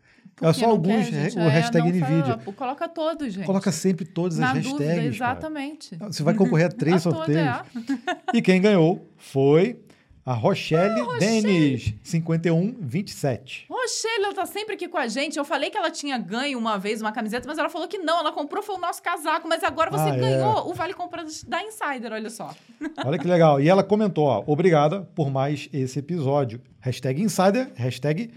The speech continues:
Speaker 2: Vem Camisa."
Speaker 1: Rochelle, vou entrar em contato com você pra te enviar justamente o seu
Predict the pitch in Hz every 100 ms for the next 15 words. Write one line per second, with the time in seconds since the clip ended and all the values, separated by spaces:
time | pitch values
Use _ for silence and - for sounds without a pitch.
0 | - _ 120 107 151 185 202 160 135 110
1 | 92 _ - 254 - 320 349 302 202 208
2 | 208 240 262 269 269 277 294 277 285 269
3 | 311 311 294 392 392 381 440 392 359 285
4 | 294 285 254 277 240 247 220 247 240 208